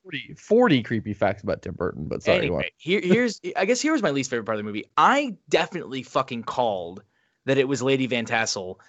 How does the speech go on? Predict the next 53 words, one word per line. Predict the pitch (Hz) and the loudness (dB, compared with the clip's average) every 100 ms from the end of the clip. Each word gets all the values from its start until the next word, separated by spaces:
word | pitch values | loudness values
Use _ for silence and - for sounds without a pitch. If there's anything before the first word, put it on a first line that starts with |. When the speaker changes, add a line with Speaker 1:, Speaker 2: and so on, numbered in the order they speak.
| _ | _
Speaker 2:
the | 131 | -4
second | 123 - 180 196 202 180 156 | -2 2 2 2 2 -2 0
they | 151 | 2
were | 151 | 2
at | 139 | 2
the | 123 | -2
grave | 113 131 127 | -2 0 0
and | 107 | -2
he | |
said, | 110 117 104 | -6 -6 2
"Somebody | 202 220 151 | 4 4 2
must | 131 | -2
have | 131 | -4
the | 135 | -4
skull | - 196 151 | 2 2 2
and | |
is | 135 | -2
controlling | 180 151 247 151 120 | -4 2 4 2 -6
him." | 107 | -8
I | |
was | 110 | -10
like, | 117 _ - | -12 _ -4
"It's | 139 135 - - | -4 -4 -12 -8
the, | 131 - | -8 -6
it's | 123 120 | -8 -8
the, | - 117 _ | -10 -10 _
it's | 117 110 - | -10 -8 -10
the | 101 90 _ | -12 -14 _
wife. | 107 95 90 - - | -10 -8 -10 -16 -14
It's | 120 | -10
definitely | - 107 117 113 | -2 -2 -2 -4
the | |
wife, | 117 95 92 - - _ _ _ _ - | -2 -4 -8 -12 -20 _ _ _ _ -10
'cause | 101 | -8
she's | - 104 | -6 -2
not | 117 117 | 0 0
the | 123 | -2
original | 120 113 113 | -4 -4 -4
mom. | 113 107 90 90 92 _ | -2 -2 -4 -6 -10 _
It's | - 110 | -8 -4
definitely | 98 110 120 110 | 0 0 0 -2
her." | 98 87 87 - - | -2 -4 -6 -14 -4
And | 135 143 | 0 2
yet | 143 151 | 2 2
they | 147 | 0
suspect | 139 147 139 127 | 0 0 0 4
everybody | 156 214 208 247 262 247 | 4 4 4 6 6 6
else | 240 240 | 0 -2
in | |
the | 190 | -2
movie | 156 135 143 - _ - | -2 -2 -4 -6 _ -12
except | 107 - 131 127 | -10 -4 -4 -4
her. | 123 95 - | -6 -8 -10